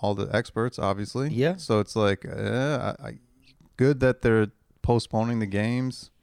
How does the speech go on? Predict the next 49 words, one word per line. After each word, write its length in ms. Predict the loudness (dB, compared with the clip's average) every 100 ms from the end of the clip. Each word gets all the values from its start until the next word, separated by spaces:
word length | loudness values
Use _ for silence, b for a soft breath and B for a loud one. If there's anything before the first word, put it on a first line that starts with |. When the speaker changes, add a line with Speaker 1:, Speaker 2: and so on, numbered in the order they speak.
| -6
Speaker 1:
Like, 160 | -4 0
Adam 280 | 0 0 -2
Silver 440 | -2 -2 -2 -4
just 320 | -6 -14 -16 _ _ _ _ _ _ _ _ -10
is, 220 | -10 -8
is 280 | -6 -6 -2
getting 160 | -2
a 40 | 0
lot 160 | 2
of 80 | 0
heat 280 | 0 -4 -4
on 240 | -2 -2 -2
Twitter 420 | -2 0 0 -2 -8 _
right 180 | -2 0
now 180 | 0 -2
as 100 | -4
we're 80 | -6
recording 440 | -4 -4 -2 -4
this. 140 | -4
Speaker 2:
His, 120 | -4 -2
Speaker 1:
There's 40 |
a 40 | -4
Speaker 2:
his 120 | 0
lizard 340 | 0 2 0 0
skin 280 | -2 0
is 100 | 0
showing 320 | 0 0 0 2
a 40 |
little 180 | 4 4
Speaker 1:
<laughs> 20 |
Speaker 2:
bit. 120 | 6
Speaker 1:
There's 140 | 6 6
a 60 | 6
lot 200 | 4 2
of 80 |
people 300 | 0 -4 -2
that 80 | 0
are 100 | 2
not 160 | 2 0
happy 440 | 0 -2 -2 -6 -8 _ _ _ _ _ _ -6
with 160 | 2
him 260 | 4 4 4
because 300 | 2 2 0
he 100 | -2
keeps 240 | -2 -4
pushing 540 | 0 0 0 -2 -4 -4
this 160 | -8 -4
stuff 220 | -6 -4
through, 340 | 0 2 0